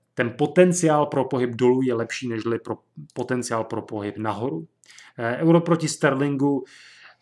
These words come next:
tady prostě jsme prorazili, jako ono to dává logiku, že jo, protože, eh, prostě sterling šel nahoru a euro nikam nešlo, jo, ale, eh,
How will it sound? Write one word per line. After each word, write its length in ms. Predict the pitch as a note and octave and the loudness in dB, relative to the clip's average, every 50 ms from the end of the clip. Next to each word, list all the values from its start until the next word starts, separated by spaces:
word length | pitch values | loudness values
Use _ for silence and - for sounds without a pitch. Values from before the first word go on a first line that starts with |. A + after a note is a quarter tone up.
| - - _ _ _ _ _ - - | -20 -20 _ _ _ _ _ -10 -4
tady 200 | C3+ A#2+ A2+ G#2+ | 2 2 2 2
prostě 340 | - G#2 G2+ - - A#2+ | 0 -6 -8 -6 -6 -6
jsme 180 | - C3 B2 A2 | -4 -2 -4 -2
prorazili, 580 | - A#2+ A#2 A#2 A#2 A#2 A2 A#2+ B2 A#2+ A#2+ A#2+ | 0 0 0 2 2 2 2 2 2 2 2 2
jako 300 | A#2+ - D#3 D3+ D3+ D#3 D#3 D#3 D3+ | 4 4 4 2 2 -2 -8 -6 -2
ono 160 | D3+ D#3 E3 | 0 0 2
to 100 | E3 F3+ | 2 4
dává 280 | D#3+ D3 C#3+ D3+ D#3+ D#3 | 4 6 6 6 6 6
logiku, 380 | D3+ D3+ D3 D#3 D3+ - D3 | 6 4 4 2 0 0 0
že 80 | C#3+ D#3 | 2 0
jo, 60 | D3+ | 0
protože, 420 | - - - - C#3 C3+ D3 D3 | 0 -4 -8 -8 -4 -2 -2 -2
eh, 340 | C#3 C#3 D#3 D3+ D3 C#3 C#3 C3 | -2 -4 -8 -10 -12 -12 -12 -12
prostě 320 | C3 C3+ - - D3 D3 | -14 -16 -6 -4 -4 -4
sterling 360 | C#3+ - C#3+ C3 C3+ C#3+ C#3 | -4 -4 -4 -4 -4 -4 -4
šel 160 | - - D3+ | -4 -4 -2
nahoru 360 | D3 C3+ A#2+ C3 C3+ C#3+ D3 D3+ | -2 0 0 2 2 2 2 0
a 60 | D3 | 0
euro 220 | D3 C#3 C#3+ C#3+ | 0 0 0 0
nikam 300 | C#3+ C#3+ C3+ D3+ D3+ D3 | 0 0 -2 -2 0 0
nešlo, 340 | D#3+ E3+ E3+ - B2+ A2 G#2+ | 0 0 0 -2 -4 -6 -4
jo, 120 | G#2 G#2+ | -4 -4
ale, 340 | A2+ B2+ B2+ B2+ B2+ C3 B2+ - - - - _ _ _ | -4 -2 0 2 2 0 0 -2 -8 -18 -20 _ _ _
eh, 340 | B2+ A#2+ A#2 A#2 A#2 C3 D3 | -4 -2 -2 -2 -2 -4 -6